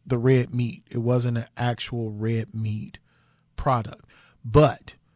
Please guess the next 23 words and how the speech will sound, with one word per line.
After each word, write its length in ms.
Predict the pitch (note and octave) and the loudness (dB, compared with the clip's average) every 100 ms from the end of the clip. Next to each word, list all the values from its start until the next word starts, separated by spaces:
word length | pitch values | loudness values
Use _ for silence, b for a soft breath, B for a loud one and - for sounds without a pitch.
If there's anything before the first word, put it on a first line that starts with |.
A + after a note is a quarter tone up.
| _ _ _ | _ _ _
when 180 | C#3 D3 | 0 2
you 140 | E3 | 2
topped 340 | D#3 A3+ A#3 - | -2 -2 -2 2
it 80 | F3 | 4
off 240 | D#3 - | 4 4
with 120 | A#2+ | -4
vegetables, 800 | G#2 A2 C3+ - - B2 - - | -4 -2 -2 -2 -10 -14 -16 -10
because, 760 | - B2 B2+ B2 A#2+ A2+ - - _ _ - | -10 -2 0 2 0 -2 -8 -12 _ _ -14
uh, 140 | D3 - | -10 0
Mister 300 | B2+ - A2+ | 0 0 -2
Drexler 460 | B2+ A#2+ - A#2 | -4 -4 -4 -4
had 120 | A2+ | -2
a 80 | A2 | -4
grocery 400 | G#2 A2 G#2+ A2+ | -6 -6 -6 -6
store 260 | - G#2+ G#2+ | -6 -6 -6
and 80 | G#2+ | -6
he 60 | |
put 220 | A2 B2+ | -4 -6
vegetables, 760 | - A#2+ A#2+ - A2 A2 G#2 G#2 - | -4 -4 -4 -8 -10 -8 -8 -10 -12
the 200 | A2+ - | -12 -10
younger 340 | A#2+ D3 C#3 A#2 | 0 0 0 -2
Drexler 500 | A2+ G#2+ - A2 - | -4 -6 -8 -10 -12
put 260 | - B2+ - | -4 -4 -4